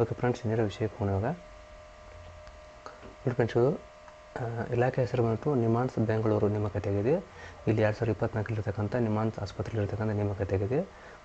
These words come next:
ಸಂಸ್ಥೆ ಹೆಸರು ಬಂದ್ಬಿಟ್ಟು ನ್ಯಾಷನಲ್ ಇನ್ಸ್ಟಿಟ್ಯೂಟ್ ಆಫ್ ಮೆಂಟಲ್ ಹೆಲ್ತ್ ಆ್ಯಂಡ್ ನ್ಯೂರೋಸೈನ್ಸ್ ನಿಮಾನ್ಸ್ ಆಗಿರುತ್ತದೆ. ಇಲ್ಲಿ ಹುದ್ದೆಗಳ ವಿವರ ನೋಡ್ಬೇಕಾದ್ರೆ ಜೂನಿಯರ್ ಸೈಂಟಿಫಿಕ್ ಆಫೀಸರು ಗ್ರೂಪ್ ಬಿ ಹುದ್ದೆಯಾಗಿದೆ. ಆಮೇಲೆ ಗ್ರೂಪ್ ಸಿ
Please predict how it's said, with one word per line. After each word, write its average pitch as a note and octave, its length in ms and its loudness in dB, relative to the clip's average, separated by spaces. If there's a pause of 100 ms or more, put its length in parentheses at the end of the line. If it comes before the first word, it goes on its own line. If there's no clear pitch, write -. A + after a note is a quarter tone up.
ಸಂಸ್ಥೆ A2+ 360 0
ಹೆಸರು B2+ 180 2
ಬಂದ್ಬಿಟ್ಟು A2+ 320 0
ನ್ಯಾಷನಲ್ B2 500 0 (140)
ಇನ್ಸ್ಟಿಟ್ಯೂಟ್ A2 340 0
ಆಫ್ B2 180 0
ಮೆಂಟಲ್ A2 360 0
ಹೆಲ್ತ್ A2 280 0
ಆ್ಯಂಡ್ A2+ 240 0 (160)
ನ್ಯೂರೋಸೈನ್ಸ್ A2+ 760 0
ನಿಮಾನ್ಸ್ G#2 320 0
ಆಗಿರುತ್ತದೆ. G2+ 440 2 (560)
ಇಲ್ಲಿ B2 140 4
ಹುದ್ದೆಗಳ B2+ 280 6
ವಿವರ B2+ 200 6
ನೋಡ್ಬೇಕಾದ್ರೆ A#2 520 2 (140)
ಜೂನಿಯರ್ A#2+ 300 4
ಸೈಂಟಿಫಿಕ್ - 480 -2
ಆಫೀಸರು A2 460 0
ಗ್ರೂಪ್ B2 460 0
ಬಿ A2 160 6
ಹುದ್ದೆಯಾಗಿದೆ. A2 500 2 (420)
ಆಮೇಲೆ A#2+ 340 2
ಗ್ರೂಪ್ C3 260 2
ಸಿ C3+ 320 2